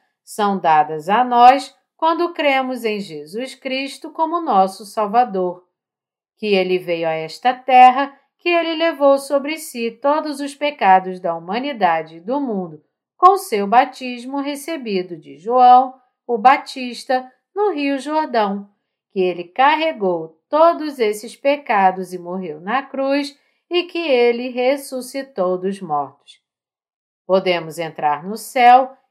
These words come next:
e ser protegidos dessas pragas somente quando tivermos essa fé.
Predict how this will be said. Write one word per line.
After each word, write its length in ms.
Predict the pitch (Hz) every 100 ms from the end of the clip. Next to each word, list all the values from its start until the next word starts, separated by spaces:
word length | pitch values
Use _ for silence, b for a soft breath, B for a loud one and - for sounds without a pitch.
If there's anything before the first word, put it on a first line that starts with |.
| -
e 100 | 202
ser 380 | 202 196 196 196
protegidos 1080 | 285 320 320 320 302 202 214 208 214 208
dessas 500 | 196 127 - 214 247
pragas 580 | - 240 240 247 269 277 b b
somente 600 | b 349 339 330 330 349 349
quando 500 | 311 285 277 269 285
tivermos 640 | - 294 226 196 208 208
essa 320 | 196 190 233
fé. 480 | 240 - 190 170 -